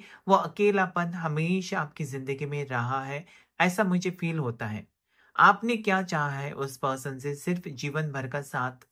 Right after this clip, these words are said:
आपको चाहिए या लाइफ पार्टनर? लाइफ, जो भी आपकी लाइफ है, उस पर्सन के साथ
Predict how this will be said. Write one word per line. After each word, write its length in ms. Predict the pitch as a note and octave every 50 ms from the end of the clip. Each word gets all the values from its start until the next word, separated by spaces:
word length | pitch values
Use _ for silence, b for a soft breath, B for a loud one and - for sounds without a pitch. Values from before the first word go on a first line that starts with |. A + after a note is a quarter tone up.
| _
आपको 260 | B2+ B2+ B2 - - C3+
चाहिए 400 | C3+ C3 B2 A#2+ A#2+ B2 C3+ D3+
या 320 | D#3+ D3+ C#3+ D#3 G3+ G#3+ -
लाइफ 240 | D#3 D3 F#3 - - - -
पार्टनर? 460 | B2+ A2+ G#2+ - A2 A2 A2 G#2+ A2 B B B B B B B
लाइफ, 440 | D3+ D3+ E3 E3 F3+ G#3 F#3+ - - _ -
जो 240 | D#3 D3 - F3 F#3
भी 120 | F3+ F#3+
आपकी 320 | F#3 D3 D3 D3 - F3 E3
लाइफ 360 | D3 D3 C#3 C#3+ D3 D3 -
है, 80 | D#3+ E3
उस 240 | - E3+ E3+ - - - _ -
पर्सन 340 | E3 D#3 D#3+ D#3+ F3 E3+ E3
के 80 | F3
साथ 240 | E3 - F3 D#3 D3+